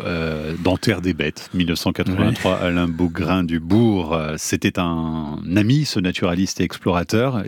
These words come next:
Speaker 1: Il vous avait dit, « Alain, il faut continuer de marcher. »
Speaker 2: Oui, euh,
Speaker 1: Qu'est-ce qu'il voulait dire, hein, par là ?
Speaker 2: J'ai été le voir, il était à quelques heures de s'éteindre,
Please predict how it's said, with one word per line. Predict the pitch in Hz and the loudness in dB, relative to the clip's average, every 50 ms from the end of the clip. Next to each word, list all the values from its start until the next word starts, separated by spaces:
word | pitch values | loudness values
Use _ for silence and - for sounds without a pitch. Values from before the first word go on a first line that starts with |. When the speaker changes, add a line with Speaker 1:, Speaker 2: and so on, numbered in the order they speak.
| - | -4
Speaker 1:
Il | - 98 | 0 2
vous | 107 113 | 4 4
avait | 131 120 120 120 | 4 4 4 0
dit, « | 110 110 123 143 165 160 - - | 2 4 4 4 4 2 0 0
Alain, | 135 131 127 135 143 147 | 0 0 2 2 2 0
il | 135 | 0
faut | - - 110 | 2 0 0
continuer | - - - - - 127 131 | 0 0 -2 0 2 2 2
de | 110 95 95 | 2 2 0
marcher. » | 87 85 92 117 139 - - - - - 101 87 - _ - - - - - - - - - - - - - - - - | 0 0 2 0 0 0 -2 -6 -4 -2 -2 -4 -4 _ -16 -20 -20 -18 -16 -14 -14 -14 -16 -16 -16 -18 -18 -18 -8 0
Speaker 2:
Oui, | 123 127 135 139 143 160 - _ _ - - | 2 4 4 4 2 0 -2 _ _ -8 -4
euh, | 123 131 131 127 123 123 123 123 | 0 0 2 2 2 2 2 2
Speaker 1:
Qu'est-ce | 120 104 - | 2 0 2
qu'il | - 131 | 2 4
voulait | 117 104 104 | 4 4 4
dire, | 92 95 98 101 107 | 4 4 2 2 2
hein, | 104 92 90 85 85 - | 0 -2 -4 -4 -4 -4
par | 95 90 | -2 0
là ? | 92 95 98 110 - _ _ - - _ - - - _ - - - - | 0 -2 -2 -4 -10 _ _ -20 -20 _ -20 -20 -20 _ -6 -6 -2 2
Speaker 2:
J'ai | 214 135 113 156 165 | 2 4 6 6 4
été | 165 - - 160 147 | 4 4 2 2 2
le | 135 | 2
voir, | 120 127 143 151 156 170 180 151 131 | 0 2 2 2 4 4 2 2 4
il | 131 123 120 120 123 | 4 4 6 6 6
était | 123 120 110 - - - - 120 117 117 117 | 4 4 2 -2 -4 0 2 4 4 4 2
à | 113 101 | 2 0
quelques | - 117 110 98 - - 107 104 95 98 107 | 2 2 2 2 2 2 0 2 2 2 4
heures | 110 113 117 110 98 | 4 4 2 0 -4
de | 92 98 98 98 98 98 101 98 95 92 | -2 0 2 2 4 4 4 2 2 0
s'éteindre, | - - - 95 87 - - 82 76 82 107 120 - | -2 0 0 0 0 0 -4 -4 -2 0 0 -2 -2